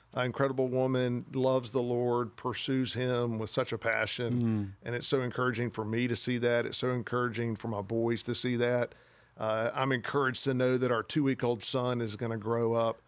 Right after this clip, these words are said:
Speaker 1: with her as, as his mother,
Speaker 2: Mm.
Speaker 1: um, raising them. So that's incredible.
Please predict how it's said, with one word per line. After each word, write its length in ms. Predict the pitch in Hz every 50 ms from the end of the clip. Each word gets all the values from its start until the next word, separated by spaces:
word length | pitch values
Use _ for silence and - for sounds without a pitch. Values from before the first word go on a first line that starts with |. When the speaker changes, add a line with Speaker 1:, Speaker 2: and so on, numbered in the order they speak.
| _ _ _ _ _
Speaker 1:
with 240 | - 120 113 107 -
her 240 | - 110 123 120 117
as, 220 | 117 113 107 98
as 320 | - 113 117 117 120 110 87
his 160 | 110 113 95
mother, 380 | 110 113 110 104 104 - - -
Speaker 2:
Mm. 240 | 127 123 117 113
Speaker 1:
um, 200 | 113 113 113 104
raising 360 | 107 110 104 107 110 - 113 113
them. 160 | 113 110 107
So 140 | - - 127
that's 140 | 117 -
incredible. 520 | - 107 - - 117 113 110 101 95 101